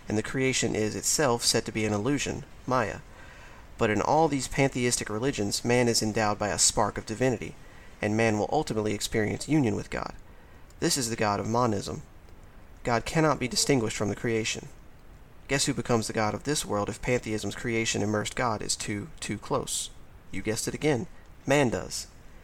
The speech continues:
If God is immersed in the creation, then man becomes a substitute God. Man enjoys that spark of divinity. Man can also speak. Pantheism's God is silent. Man's word, therefore, substitutes for God's word.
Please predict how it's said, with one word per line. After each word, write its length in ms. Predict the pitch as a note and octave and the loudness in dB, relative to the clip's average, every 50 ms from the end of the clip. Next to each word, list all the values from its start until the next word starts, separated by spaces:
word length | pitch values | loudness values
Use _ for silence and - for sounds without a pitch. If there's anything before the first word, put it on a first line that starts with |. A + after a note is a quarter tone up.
| - - - - - - - - - - | -18 -18 -18 -18 -18 -18 -18 -16 -12 -10
If 100 | - - | -6 -2
God 220 | - B2 C3+ D3+ | 0 2 2 2
is 100 | D3 B2+ | 2 2
immersed 360 | B2 A#2 B2+ C#3+ D3+ D3 - - | 2 4 6 6 6 6 4 4
in 40 | |
the 60 | A2+ A2+ | 2 2
creation, 640 | - - B2 A#2+ C3+ D#3 D#3 - - - - B2 - | 2 0 0 2 2 4 4 2 2 0 -2 -2 0
then 160 | - A2 A2 | 0 2 4
man 220 | A#2 A#2 A#2+ A#2+ | 6 6 6 6
becomes 340 | A#2 G#2+ - - A2+ G#2+ G2+ | 4 2 2 2 2 2 2
a 40 | A#2+ | 2
substitute 500 | - - A2 G2 - - - - G2 - | 2 2 2 0 -2 -4 -6 -6 -4 -2
God. 300 | - B2 A#2+ - - - - - - - - - - - - - | -2 -2 -2 -4 -6 -8 -12 -16 -20 -20 -20 -20 -20 -20 -10 -2
Man 200 | - A2+ B2 C3+ | 2 4 6 6
enjoys 400 | B2+ A2+ G#2+ A#2 D3+ D3+ B2+ G#2+ | 6 6 6 4 2 2 2 2
that 140 | G2+ G#2+ F#2+ | 2 0 0
spark 320 | - - - G#2 G2+ G2 - | 0 0 0 0 0 -2 -6
of 60 | G2 | -6
divinity. 460 | G#2 G#2 A2+ A#2+ A2+ G#2 - - - - - - - - - - - - - - | -4 0 2 2 2 2 -2 -6 -12 -14 -18 -18 -20 -20 -20 -20 -18 -16 -8 -2
Man 200 | A2+ A2 G#2+ G2+ | 2 2 2 2
can 120 | - A2 G#2+ | 2 2 2
also 300 | A2+ C#3+ - - - G#2 | 2 2 2 0 0 -2
speak. 440 | - - - E3 C3 - - - - - - - | -2 -2 -2 -2 -4 -6 -8 -14 -18 -18 -16 -10
Pantheism's 580 | - - C3+ B2+ B2+ A2+ A2 G#2+ - G#2 G2+ - | -2 0 0 0 0 0 -2 -2 0 -2 -2 -2
God 180 | - G2 F#2+ F#2+ | -2 -4 -2 -2
is 100 | - - | -2 0
silent. 400 | - C3+ B2+ A2+ G#2 - - - - - - - - - - - - - - - | 2 2 2 2 0 -4 -6 -10 -16 -18 -20 -20 -20 -20 -20 -20 -20 -14 -4 0
Man's 320 | A2 A#2 A#2 A2+ G#2 - | 2 4 4 4 4 2
word, 340 | G#2+ B2 D3 C#3 A#2 G2+ - - - | 0 0 2 2 2 2 -2 -4 -4
therefore, 440 | G2+ G#2 G#2+ - - G#2 G2+ G2 A2+ | -4 -4 -4 -2 -2 -2 -2 -2 -2
substitutes 640 | - - A#2+ A2 - - A2 - - G2+ F#2 - | 0 0 0 0 0 -2 -6 -4 -4 -4 -6 -6
for 120 | - - | -4 -4
God's 320 | G2+ - B2+ C3+ B2 - - | -2 0 0 0 0 -2 -2
word. 200 | - - - | -4 -6 -6